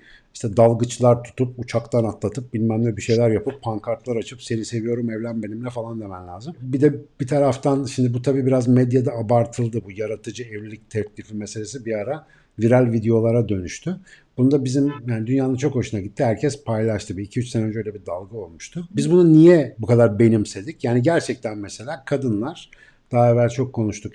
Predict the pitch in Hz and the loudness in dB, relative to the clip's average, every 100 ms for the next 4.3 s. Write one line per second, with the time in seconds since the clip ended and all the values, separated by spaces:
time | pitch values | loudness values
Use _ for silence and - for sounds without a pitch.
0 | - 120 - 110 113 110 110 107 104 117 | -2 -2 -2 -6 -2 0 0 -2 -4 -4
1 | 120 110 101 107 104 139 185 - 85 _ | -4 -4 -2 -2 -4 -4 -4 -6 -14 _
2 | _ _ - - 120 120 113 110 104 107 | _ _ -8 -8 -6 -8 -8 -4 -4 -2
3 | 104 104 104 104 101 - 101 98 107 143 | -2 -2 -2 -4 -6 -6 -6 -4 -6 -4
4 | 190 - | -6 -8